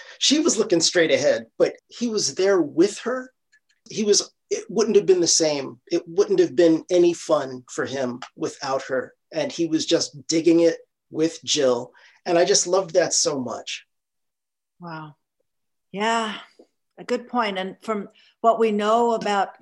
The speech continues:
Speaker 2: his losses in his life, and I mean, I, that's what I kept thinking of, is that all those thresholds of grief that family's crossed. And so it's sort of like the making an, a, you know, a large accomplishment.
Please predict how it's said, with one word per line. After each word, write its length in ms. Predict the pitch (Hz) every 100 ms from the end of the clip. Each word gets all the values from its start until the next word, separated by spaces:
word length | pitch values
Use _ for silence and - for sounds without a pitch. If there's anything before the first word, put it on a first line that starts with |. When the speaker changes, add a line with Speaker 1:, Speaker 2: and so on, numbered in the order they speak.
| _ -
Speaker 2:
his 240 | 180 143
losses 600 | 139 156 226 - 240 202
in 160 | 226 220
his 160 | 208
life, 440 | 202 202 214 214 208 -
and 160 | 156 139
I 100 | 175
mean, 180 | - -
I, 200 | 214 - -
that's 200 | 208 220
what 100 | 196
I 80 |
kept 240 | 202 180 -
thinking 340 | 165 147 147
of, 140 | 131 127
is 120 | 131
that 140 | 156 -
all 180 | 190 208
those 240 | 185 -
thresholds 580 | - 175 196 - 160 147
of 140 | 143
grief 400 | 143 175 190 -
that 200 | 160 151
family's 400 | - 165 156 147
crossed. 640 | - - 185 160 147 - -
And 120 | 147
so 300 | - 165 143 - -
it's 140 | - -
sort 160 | 190
of 60 | 175
like 260 | 160 156 - _ _ _ _
the 80 | 165
making 380 | 170 180 190 180
an, 120 | 165
a, 140 | 165 156 -
you 120 | 160 156
know, 220 | 143 143
a 80 | 165
large 640 | 165 175 196 190 - - _
accomplishment. 880 | - 196 254 226 151 - 127 135 -